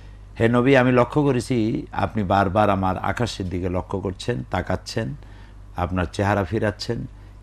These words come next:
এই জন্যে যে আপনার মন চাচ্ছে যে আপনি বাইতুল মকদাসের পরিবর্তে বাইতুল্লাহ শরীফের দিকে, মক্কার দিকে ফিরে নামাজ আদায় করতে চান।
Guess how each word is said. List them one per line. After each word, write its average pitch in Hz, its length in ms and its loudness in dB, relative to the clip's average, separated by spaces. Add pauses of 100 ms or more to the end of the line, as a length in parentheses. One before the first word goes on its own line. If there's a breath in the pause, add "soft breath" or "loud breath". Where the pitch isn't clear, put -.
(140)
এই 113 160 6
জন্যে 107 560 0
যে 101 140 -2
আপনার 95 320 0
মন 120 300 2
চাচ্ছে - 460 -6
যে 92 120 -2
আপনি 87 400 -2 (440 loud breath)
বাইতুল 101 420 2
মকদাসের 98 600 -4
পরিবর্তে 92 720 -2 (480 loud breath)
বাইতুল্লাহ 104 440 2
শরীফের 87 460 -4
দিকে, 92 240 -4
মক্কার 90 420 -6
দিকে 87 200 -10
ফিরে 90 240 -6
নামাজ 85 320 -4
আদায় 85 200 -4
করতে 85 300 -10
চান। 87 220 0